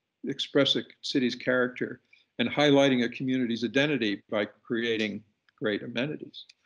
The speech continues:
So I'll go each, to each one of these a little bit, just quickly to show, you know, when you bring back the public square, we don't have a culture of squares, uh,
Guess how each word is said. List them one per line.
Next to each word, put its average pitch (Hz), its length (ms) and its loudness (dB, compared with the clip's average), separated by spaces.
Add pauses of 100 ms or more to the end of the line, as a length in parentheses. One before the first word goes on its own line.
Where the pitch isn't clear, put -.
(420)
So 147 560 4
I'll 143 80 -2
go 156 220 6
each, - 260 -2 (240)
to 151 140 4
each 175 180 0
one 170 160 2
of 170 60 4
these 135 160 4
a 131 40 4
little 175 200 4
bit, 117 180 0
just 135 160 -2
quickly 117 380 0
to 120 100 -2
show, 120 640 0 (400)
you 135 100 -4
know, 127 140 2
when 131 160 2
you 131 100 2
bring 147 220 0
back 147 240 2
the - 80 -4
public - 340 -4
square, 147 680 0 (600)
we 139 100 2
don't 185 220 4
have 202 320 -2
a 160 40 -2
culture 131 460 -4 (100)
of 139 100 -14
squares, - 680 -4 (460)
uh, 117 300 0